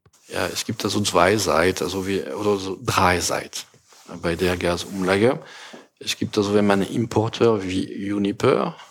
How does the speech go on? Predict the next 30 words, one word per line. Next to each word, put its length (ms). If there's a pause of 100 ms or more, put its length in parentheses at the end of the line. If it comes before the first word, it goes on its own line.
äh, 400
hat 160
man 200
die 100
Möglichkeit, 760
eigentlich 560
also 160
seine 240
Mehrkosten 720
durch 200
die 140
Gasumlage 640
also 140
zurückzubekommen. 840
Also 160
die 140
haben 220
eigentlich 500
also 280 (800)
Gas 340
also 120
für 200
zwanzig 440
Euro 180
verkauft, 560
jetzt 160
müssen 300
die 120
also 140
für 260